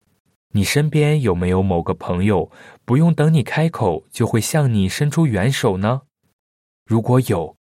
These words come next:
他就是可以跟你共患难的真朋友。你知道自己可以依靠他。愿我们都效法耶稣，做别人的真朋友。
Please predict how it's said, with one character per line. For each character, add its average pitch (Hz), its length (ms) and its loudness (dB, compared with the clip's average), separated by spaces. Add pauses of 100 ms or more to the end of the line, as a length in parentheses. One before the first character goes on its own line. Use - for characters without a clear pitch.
(320)
他 147 280 -2
就 147 200 0
是 92 400 -2
可 - 180 -4
以 98 140 -2
跟 120 260 -2
你 82 220 -4
共 143 160 0
患 127 300 -2
难 135 200 0
的 80 180 -2
真 151 340 -2
朋 87 280 -4
友。 87 260 -2 (600)
你 95 120 -4
知 - 180 -6
道 92 320 -4 (140)
自 151 160 -2
己 - 160 -8
可 - 200 -6
以 95 260 -2
依 123 220 -2
靠 113 280 -4
他。 87 360 -8 (960)
愿 110 220 2
我 92 120 0
们 87 300 -2
都 127 160 2
效 131 260 0
法 87 220 -4
耶 110 200 0
稣， 135 380 0 (300)
做 156 280 0
别 98 200 0
人 131 180 2
的 123 140 2
真 170 420 0
朋 90 280 -4
友。 85 300 -4